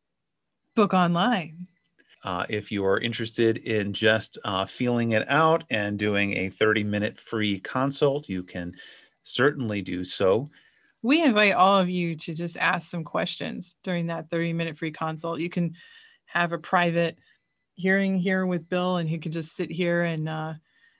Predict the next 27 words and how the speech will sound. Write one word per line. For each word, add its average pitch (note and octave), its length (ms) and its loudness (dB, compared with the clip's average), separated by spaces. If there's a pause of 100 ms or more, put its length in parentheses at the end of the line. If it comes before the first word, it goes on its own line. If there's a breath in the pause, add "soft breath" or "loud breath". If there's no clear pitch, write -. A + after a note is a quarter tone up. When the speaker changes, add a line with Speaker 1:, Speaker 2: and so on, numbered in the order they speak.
(220 soft breath)
Speaker 1:
just F#3 160 -10
answer F3 300 -2
any E3 160 -4
sort F3 180 -2
of E3+ 60 -4
questions F3 420 -2
you E3+ 80 -2
may D#3+ 220 -8
have. F#3+ 400 0
I F3 80 -2
mean, E3+ 340 -2 (380 soft breath)
and G3 100 -2
even G#3+ 220 0
that G3+ 200 0
might E3+ 220 -4
be E3 340 -2 (280)
just F3 200 -6
what F3 220 -8
you E3+ 60 -6
need E3+ 300 -4
to - 60 -12
be - 140 -8
really E3+ 260 -8
helpful F3 600 -8 (360)
to, D#3 40 -4
uh, - 0 -
Speaker 2:
Absolutely. D#3+ 680 -4